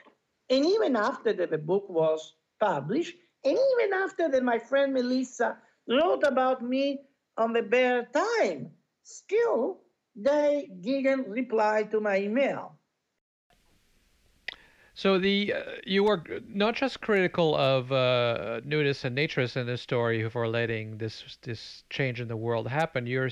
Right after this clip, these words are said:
Speaker 2: you're very critical of the media. Does that, is that how you feel about the media today?
Speaker 1: Well, I don't know what the situation is in Canada,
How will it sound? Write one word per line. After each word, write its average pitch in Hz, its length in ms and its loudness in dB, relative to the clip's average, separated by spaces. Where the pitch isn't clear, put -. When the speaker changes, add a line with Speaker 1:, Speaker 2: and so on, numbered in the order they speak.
Speaker 2:
you're 139 220 -2
very 202 220 2
critical 180 420 0
of 139 80 0
the 131 140 0
media. 127 520 -2
Does 139 160 -4
that, 180 320 -2
is 139 80 -10
that 190 160 2
how 202 140 2
you 202 160 0
feel 196 320 0
about 185 260 0
the 175 80 -4
media 165 360 0
today? 175 420 0
Speaker 1:
Well, 330 480 2
I 247 140 2
don't 359 180 2
know 302 160 2
what 233 260 0
the 214 120 2
situation 214 600 0
is 196 220 -4
in 170 220 -4
Canada, 220 640 -2